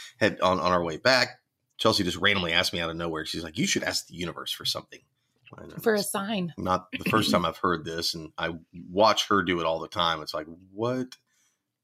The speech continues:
Speaker 1: the hell is going on here?" But she,
Speaker 2: <laughs>
Speaker 1: uh, she's like, "Yeah, you should ask universe something." Of course, I'm like, "Okay,
Speaker 2: Yeah.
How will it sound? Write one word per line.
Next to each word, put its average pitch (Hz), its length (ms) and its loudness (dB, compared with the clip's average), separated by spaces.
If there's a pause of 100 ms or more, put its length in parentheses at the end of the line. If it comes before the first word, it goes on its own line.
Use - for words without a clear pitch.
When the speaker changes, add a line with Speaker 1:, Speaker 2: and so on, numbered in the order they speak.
(120)
Speaker 1:
the 92 300 -2
hell 82 360 -2
is 82 140 -12
going 80 220 -8
on 73 180 -8
here?" 71 220 -12 (840)
But 101 200 0
she, 110 420 6
Speaker 2:
<laughs> - 20 6
Speaker 1:
uh, 82 300 2
she's - 100 -12
like, 85 180 -6
"Yeah, 214 220 6
you 190 120 2
should - 180 0
ask 220 260 4
universe 240 440 6
something." 180 260 4
Of 160 60 -4
course, 160 280 6
I'm 147 80 6
like, 139 160 6
"Okay, 151 960 8
Speaker 2:
Yeah. 233 140 -8